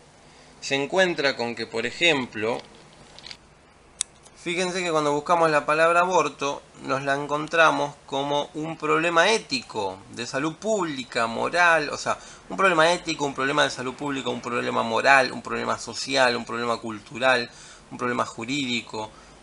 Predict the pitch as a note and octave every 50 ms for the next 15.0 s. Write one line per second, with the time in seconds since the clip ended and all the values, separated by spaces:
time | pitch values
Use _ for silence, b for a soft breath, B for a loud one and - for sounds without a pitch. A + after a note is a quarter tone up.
0 | - - - F#3 F#3 G3 F#3 G3 F#3 F#3 F3 E3+ E3 E3+ F3 E3+ E3+ F3 F3+ F3+
1 | - F3+ E3+ D3+ C#3 C3 C3+ C3+ C3+ - D#3+ E3 E3+ E3+ E3 E3 - - C#3 D3
2 | D#3 D#3+ E3 E3+ E3+ E3 - - - - - - - - - - - - - -
3 | - - - - - - - - - - C3 C3+ C#3 - F3 G3 A3 A3+ F3 -
4 | - - - - - D3+ D#3+ F3 F#3 G#3+ A3+ A3 E3 C#3+ C3+ B2+ A#2 A2 G#2 G2+
5 | A2 A2+ A#2 - D#3 D#3+ D#3+ D#3+ D3 - D3+ F3 G3 F#3+ E3+ C3+ A#2+ A#2 - A2+
6 | A#2 A#2 C#3 C#3 C#3+ C#3 - C3+ C3 B2+ C3 C3+ - - F3 E3 D#3 D3 C3 B2+
7 | B2 - B2 A#2+ A#2 B2 C3 D#3 F3 F3 D3 - - A2 F#2+ F#2+ - - - -
8 | - - - - - D3 F3+ G3 D#3+ A#2 G#2 - - - - - - A#2+ B2+ D#3
9 | F3+ F3+ - F3 D#3+ C#3 C#3 C#3+ D#3 E3+ F3 D#3 - D3 C#3+ C#3+ C#3+ C#3+ E3 F#3
10 | F3+ D3 B2 A2+ G2+ G2+ G2+ - B2 C#3+ D#3 D#3 D3 C#3 C3+ C3 C3+ D#3 E3 E3+
11 | E3+ E3+ E3 D3+ C#3+ C3+ B2 A#2 A2+ A2+ G#2 - - A2+ A#2+ C3+ E3+ F3+ C#3 G#2+
12 | G#2+ - A#2+ A2+ A#2 A2 A2+ A#2 A2+ G#2+ A#2+ B2 C3 D3 E3 E3 C#3+ A2+ - G#2
13 | F#2+ - G#2 G2+ G2+ G#2 G#2 G2 G2 G2+ - - C3 D3+ F#3 F#3 D3 A#2+ G#2+ G2
14 | F2+ - - - - B B B B B B B B B - - C#3 C#3 -